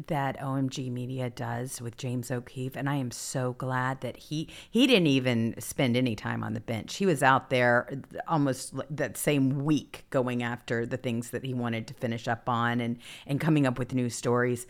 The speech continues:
He's not gonna let this stuff just go. So great work. So the, the woman that was being interviewed, this Linda Marie Noel, P H D. She's a school psychologist,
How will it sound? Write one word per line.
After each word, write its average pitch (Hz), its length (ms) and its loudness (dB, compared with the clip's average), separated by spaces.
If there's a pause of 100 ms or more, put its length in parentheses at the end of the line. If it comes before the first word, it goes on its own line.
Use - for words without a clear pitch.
(240)
He's 185 240 2
not 175 180 2
gonna 127 220 0
let 117 220 -4
this 120 140 -6
stuff 117 340 -6
just - 300 -10
go. 123 420 -2
So 127 320 0
great 143 480 -2
work. 135 340 -2
So 156 160 0
the, 143 280 2
the 147 160 0
woman 196 400 2
that 139 220 -2 (220)
was 143 200 -6
being 156 240 2
interviewed, 139 520 -2
this 127 280 -2 (580)
Linda 165 720 4
Marie 139 420 4
Noel, 131 440 4
P 160 280 -2
H 123 240 -2
D. 139 200 0
She's 170 360 -6
a 135 220 -2
school 160 380 -4
psychologist, 139 1040 -4